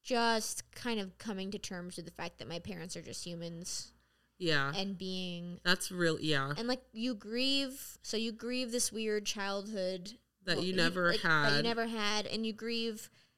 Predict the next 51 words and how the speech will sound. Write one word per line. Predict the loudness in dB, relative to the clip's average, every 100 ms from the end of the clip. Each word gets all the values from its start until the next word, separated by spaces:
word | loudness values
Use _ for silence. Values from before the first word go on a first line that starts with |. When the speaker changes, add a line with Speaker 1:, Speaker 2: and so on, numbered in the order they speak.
| _ _
Speaker 1:
the | -6
fact | -2 -2 -2 -4
that, | -4
like, | 0 -2 0
you're | -2
never | 0 0 -2
gonna | -4 -4
be | -6
the | -6
child | -4 -4 -2 -4 -4
your | -6 -8
parents | -10 -10 -8 -8 -8
Speaker 2:
Want, | -2 4 6 6 4
Speaker 1:
want. |
Speaker 2:
mm-hmm. | 2 2 4 4 4 2
Speaker 1:
You | -2
grieve | -4 -2 0 -2
the |
fact | -2 -2 -4
that | -6
your | -6
parents | -4 -6 -6 -6 -6
aren't | -6 -6 -8
perfect | -4 -2 -2 -4
and | -4
that | -4
they're | -4
gonna | -4 -6
die. | 0 4 6 6 6
It's | 4 2
just | 0
one | 0
of |
those | 2 4
things | 6 6 6
where | 4
Speaker 2:
<laughs> |
It's | 4
a |
Speaker 1:
you're | 4
like, | 4 2 2
Speaker 2:
lot. | 0
Speaker 1:
there's | 2
so | 4 6 4
much | 0 -2
to | -4
do | 0 0
when | 0
you're | -4
twen-, | -6 -6 -6 -4
mid-twenties | -6 -6 -8 -6 2 2 2